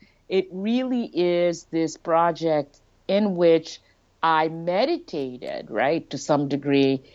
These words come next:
on these narratives and painstakingly and lyrically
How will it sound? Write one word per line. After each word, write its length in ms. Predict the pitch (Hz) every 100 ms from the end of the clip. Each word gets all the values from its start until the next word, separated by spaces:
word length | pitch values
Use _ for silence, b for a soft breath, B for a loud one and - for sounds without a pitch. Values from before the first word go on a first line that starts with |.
| b b _
on 400 | 180 196 214 220
these 280 | 208 190 143
narratives 580 | 151 131 127 131 127 120 -
and 280 | 143 147 - - _ _ _ _ _ _
painstakingly 1160 | - 277 285 302 - 208 165 175 151 147 147 -
and 200 | 147 143
lyrically 840 | 170 226 240 - - 151 123 123